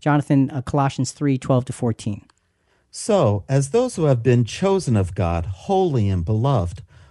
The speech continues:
Speaker 2: put on a heart of compassion, kindness, humility,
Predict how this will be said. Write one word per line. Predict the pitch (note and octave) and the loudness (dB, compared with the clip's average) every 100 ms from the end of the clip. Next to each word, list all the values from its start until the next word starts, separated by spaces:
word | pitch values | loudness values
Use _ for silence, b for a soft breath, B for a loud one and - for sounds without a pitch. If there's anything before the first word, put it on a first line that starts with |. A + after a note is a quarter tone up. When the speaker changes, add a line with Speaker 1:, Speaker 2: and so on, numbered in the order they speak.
| b - | b -10
Speaker 2:
put | B3 A#3+ | -4 -2
on | E3+ C3+ | 0 0
a | G2 | -2
heart | - D#3+ D3 | 0 0 0
of | G2 | -2
compassion, | - A2 F#2 - C3 B2+ - D#2+ A2 - _ _ _ - | 0 -2 -2 -2 0 0 -4 -8 -8 -12 _ _ _ -12
kindness, | - F#3+ F3+ G#2 D#2+ E2 - - | -4 0 2 0 -2 -6 -10 -6
humility, | E3+ D#3+ F#3 E3+ A2 E2+ | -4 -2 0 0 0 -2